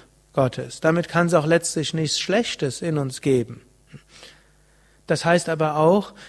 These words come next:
dass alles, was in jedem angelegt ist, irgendwo in mir auch angelegt ist.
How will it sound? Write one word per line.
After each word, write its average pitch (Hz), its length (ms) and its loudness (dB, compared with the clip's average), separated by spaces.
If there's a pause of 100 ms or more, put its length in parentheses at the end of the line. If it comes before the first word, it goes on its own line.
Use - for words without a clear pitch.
(100)
dass 170 220 -2
alles, 190 380 4
was 170 160 2
in 175 80 0
jedem 190 320 4
angelegt 202 760 2
ist, 208 240 -4
irgendwo 196 560 4
in 185 160 2
mir 180 280 4
auch 180 260 0
angelegt 131 720 -2
ist. - 420 -8